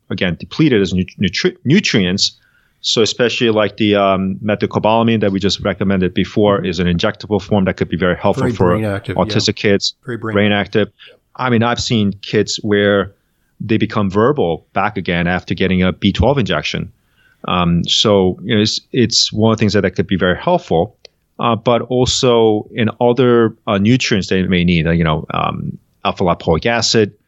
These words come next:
Speaker 1: um, you know, that could be done transdermally, um, as well as some of the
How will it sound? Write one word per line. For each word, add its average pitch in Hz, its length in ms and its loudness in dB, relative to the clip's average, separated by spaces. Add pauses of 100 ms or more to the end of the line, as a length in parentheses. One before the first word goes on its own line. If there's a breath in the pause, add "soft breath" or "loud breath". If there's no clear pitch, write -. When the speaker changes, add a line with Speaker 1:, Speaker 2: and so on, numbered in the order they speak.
(320)
Speaker 1:
um, 85 560 0
you 92 80 0
know, 82 80 0
that - 160 -4
could - 100 -2
be 90 200 -2 (420)
done 87 320 0 (100)
transdermally, 101 920 2 (560 loud breath)
um, 80 340 0 (120)
as 95 200 0
well 95 460 2
as 85 340 0
some - 300 0
of 87 60 0
the 87 120 0